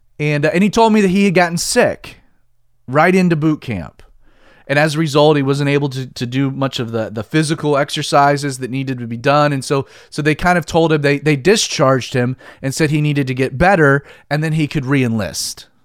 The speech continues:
And that's what, that's what we were told. And I mean, how do I, how do I question any of that? I don't, I don't know what the truth is or isn't. This is just what he's saying. And it, and it made sense, and that, and that was fine. And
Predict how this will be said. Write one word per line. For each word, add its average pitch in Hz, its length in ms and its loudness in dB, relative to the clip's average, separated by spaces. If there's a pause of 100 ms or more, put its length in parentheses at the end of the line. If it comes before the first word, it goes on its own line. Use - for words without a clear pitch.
(460)
And 151 100 -2
that's 208 160 0
what, 214 160 0
that's 180 240 2
what 185 120 4
we 190 120 0
were 185 100 4
told. 143 440 4
And 120 100 -2
I 123 40 0
mean, 131 160 -2
how 135 120 2
do 139 100 2
I, 135 200 2 (220)
how 120 100 0
do 123 80 2
I 131 60 4
question 131 460 0
any 98 140 -2
of 87 80 -8
that? 104 160 0
I 127 80 2
don't, 147 180 -2
I 117 120 0
don't 127 160 -2
know 127 160 2
what 131 160 0
the 123 80 -8
truth 131 360 -2
is 131 240 -2
or 139 200 -6
isn't. 104 380 -8
This 151 180 -8
is 143 100 -6
just - 260 -8 (340)
what 151 120 0
he's 165 160 0
saying. 123 400 -2
And 277 100 2
it, 277 160 -2
and 226 120 2
it 220 100 0
made 170 260 2
sense, - 400 -4
and 214 120 0
that, 214 100 -4
and 175 100 -2
that 165 140 0
was - 160 -2
fine. 113 380 -2
And 185 100 0